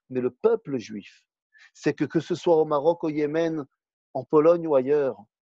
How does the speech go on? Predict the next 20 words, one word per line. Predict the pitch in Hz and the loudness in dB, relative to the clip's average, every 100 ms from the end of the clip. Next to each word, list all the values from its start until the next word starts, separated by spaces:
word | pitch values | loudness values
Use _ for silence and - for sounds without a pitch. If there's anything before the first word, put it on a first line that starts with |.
| _ _ | _ _
eh | 120 | -2
bien, | 131 | 0
les | 143 | 0
Juifs | 120 165 - | 0 -4 -6
ont | 156 | -8
toujours | 156 135 143 120 | -6 -2 -2 -2
dit, | 139 143 113 _ _ _ _ _ _ | -4 -6 -8 _ _ _ _ _ _
ce | _ - | _ -12
soir | - 139 | 0 0
du | 156 | 0
Seder, | 151 135 117 123 113 104 _ _ _ _ _ _ _ _ | -4 -2 2 2 2 -2 _ _ _ _ _ _ _ _
l'an | 123 139 160 | -2 2 0
prochain | - 135 - 135 123 107 _ | 0 -4 -2 -6 -6 -8 _
à | 135 | -6
Jérusalem, | 113 113 104 101 98 92 _ _ _ _ _ _ _ | -4 -6 -4 -6 -8 -10 _ _ _ _ _ _ _
quel | - 131 | -2 0
que | 147 | -2
soit | 127 151 | -2 0
leur | 139 | 0
clivage, | - 131 123 123 117 - | -4 -2 2 4 2 -6